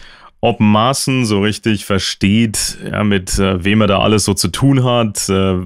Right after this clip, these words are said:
was da irgendwelche anderen Netzwerke wirklich wollen, ich bezweifle es. Ich schätze mal, wenn da irgendwelche Amerikaner mit ihm Kontakt hatten oder irgendwelche Briten mit ihm Kontakt hatten, dann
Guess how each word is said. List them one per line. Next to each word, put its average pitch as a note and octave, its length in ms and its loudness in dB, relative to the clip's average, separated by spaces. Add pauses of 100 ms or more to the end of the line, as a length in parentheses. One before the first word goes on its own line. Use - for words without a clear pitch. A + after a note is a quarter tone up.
was - 400 -6
da F2 220 -2
irgendwelche F2+ 420 -4
anderen F2 200 -4
Netzwerke F#2+ 580 -4
wirklich F#2 320 -4
wollen, B2+ 360 2
ich - 200 -4
bezweifle - 500 -6
es. - 220 -8 (880)
Ich A#2 160 2
schätze C3+ 320 2
mal, A#2 240 2
wenn G#2+ 100 4
da G2+ 160 2
irgendwelche G#2 400 0
Amerikaner G2 680 0
mit G2+ 160 0
ihm G2 160 0
Kontakt F#2+ 460 -4
hatten F#2 280 -2
oder F2 120 -2
irgendwelche F2+ 200 -4
Briten B2 420 2
mit A2 120 6
ihm G#2+ 140 4
Kontakt F#2+ 440 -2
hatten, F2+ 420 -2
dann F2+ 420 -4